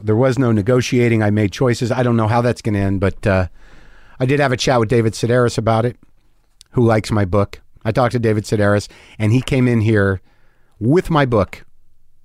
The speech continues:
and he had marked on his, on his iPad parts he thought were funny. I don't know if I can really explain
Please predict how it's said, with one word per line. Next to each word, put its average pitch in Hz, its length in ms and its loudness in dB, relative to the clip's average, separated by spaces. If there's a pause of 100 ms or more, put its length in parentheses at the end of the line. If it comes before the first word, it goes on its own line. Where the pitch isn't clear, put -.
(480)
and 110 280 0
he 117 100 -2
had 101 120 0
marked 120 560 0
on 117 180 0
his, 143 180 -2 (160)
on 117 160 0
his 131 180 0
iPad 98 580 -2 (560)
parts 123 260 0
he 123 80 0
thought 113 180 0
were 107 140 -4
funny. 104 280 0
I 110 160 -4
don't 131 140 0
know 120 120 2
if 107 100 -8
I 110 80 -2
can 110 160 -6
really 123 220 0
explain 101 640 -2